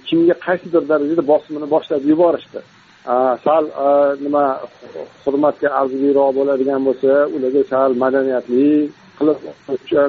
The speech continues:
tushuncha berishyapti. Yo, e, yana bir boshqa toifadagi yoki boshqa aktivroq, e, siyosiy faoliyatda yurgan nimalarga to'g'ridan to'g'ri tahdidlar bo'lyapti.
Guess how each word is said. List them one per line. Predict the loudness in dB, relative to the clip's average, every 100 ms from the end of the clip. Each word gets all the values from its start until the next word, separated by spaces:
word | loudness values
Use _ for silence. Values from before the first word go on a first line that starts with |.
| -2 -6
tushuncha | -10 -8 -2 2
berishyapti. | 4 2 2 0 0 2 2 2 0 -12 -20 -20 -20 -2
Yo, | 2 4 4 0
e, | 0 2 4 2 -2 -8 -10 -10 -10 -8 -2
yana | 2 2 2
bir | 0
boshqa | 0 -2 -4
toifadagi | 0 0 0 0 0 2 2 2
yoki | 0 0 0
boshqa | 0 0 -2 -2 -6 -16 -14 -12
aktivroq, | -8 -4 0 4 4 2 -4 -20 -20 -20 -12
e, | 0 2 4 2 -2
siyosiy | -2 0 0 0 -4
faoliyatda | 0 0 0 -2 0
yurgan | 0 0 -4 -6
nimalarga | -6 -2 2 2 2 -2
to'g'ridan | 2 2 2 -4
to'g'ri | -2 -2 -2 -8 -20
tahdidlar | -8 -6 -2 -2
bo'lyapti. | 0 0 -2 -4 -2 0